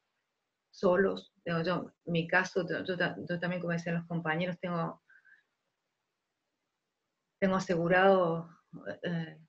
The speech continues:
mi vida, digamos, tengo una casa, tengo un ingreso fijo, eh, pero vivo sola.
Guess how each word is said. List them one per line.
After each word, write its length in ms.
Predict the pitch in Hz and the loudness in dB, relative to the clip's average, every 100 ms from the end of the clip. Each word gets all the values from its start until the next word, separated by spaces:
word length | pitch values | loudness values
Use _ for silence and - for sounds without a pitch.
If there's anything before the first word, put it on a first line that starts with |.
| _ | _
mi 140 | 160 165 | -6 0
vida, 360 | 202 233 185 | 4 4 4
digamos, 440 | 175 175 175 - - | 2 -2 -6 -8 -6
tengo 160 | 175 | -2
una 180 | 170 160 | 0 0
casa, 540 | 196 190 196 196 170 | 4 6 6 2 -4
tengo 600 | 170 170 170 160 160 180 _ | -4 -4 -2 -2 -4 -12 _
un 120 | 175 | -8
ingreso 460 | 175 170 175 175 170 | -2 0 0 -2 -8
fijo, 640 | - 190 185 - - 170 _ _ _ _ _ _ _ _ _ | -8 -8 -8 -8 -8 -10 _ _ _ _ _ _ _ _ _
eh, 560 | 185 175 165 160 151 - | -4 -2 -4 -6 -10 -8
pero 140 | - 165 | 2 6
vivo 240 | 190 190 | 6 4
sola. 520 | - 240 240 170 165 | 2 4 4 4 -2